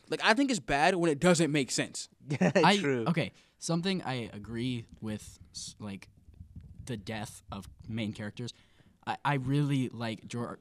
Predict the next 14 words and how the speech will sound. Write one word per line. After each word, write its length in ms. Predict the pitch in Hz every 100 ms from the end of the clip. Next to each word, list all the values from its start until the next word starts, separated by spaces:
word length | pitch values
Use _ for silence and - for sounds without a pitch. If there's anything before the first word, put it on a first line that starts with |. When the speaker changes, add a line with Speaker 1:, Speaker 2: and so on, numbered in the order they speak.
| -
Speaker 3:
George 580 | 135 135 131 - - - -
R 220 | 113 113
R 240 | 113 110 95
Martin's, 720 | 98 101 117 131 131 135 - -
uh, 220 | 120 110 98 - - _ _ _ 127
stuff 520 | - 135 139 - - - -
Speaker 1:
<laughs> 200 | 135 -
Speaker 3:
because 560 | 131 143 127 113 - - _ _ _ _ _ _ _ - 113
the, 180 | 123 127 90 _ _ -
y-, 100 | 127 - - _ _ _
it's 300 | 160 170 -
really 320 | 151 190 202
what 200 | 175 143
pulls 280 | - 160 147